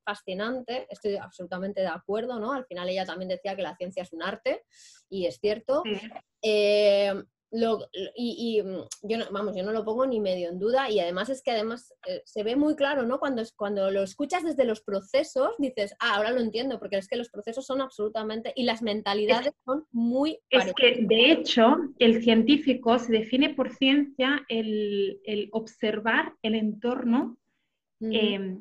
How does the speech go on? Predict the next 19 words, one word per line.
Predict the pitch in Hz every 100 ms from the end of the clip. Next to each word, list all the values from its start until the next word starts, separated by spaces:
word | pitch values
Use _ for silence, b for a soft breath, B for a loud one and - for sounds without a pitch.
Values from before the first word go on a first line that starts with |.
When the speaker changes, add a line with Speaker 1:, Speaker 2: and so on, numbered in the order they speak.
| - _
Speaker 2:
o |
sea, | - 240
el | - 226
científico | 269 247 277 359 339
es | 320
el | 240 240
que | 233 226
observa | 226 220 - 294 330 311 339
y | 269
experimenta | 226 226 - 233 233 233 233 311
con | 294 240
el |
entorno. | 196 190 196 185 180 175 180 _ _ _ -
El | 196
artista | 185 190 208 - 294 -
hace | 226 285
exactamente | 277 - 226 208 208 208 196
lo | 175
mismo. | 208 240 226 170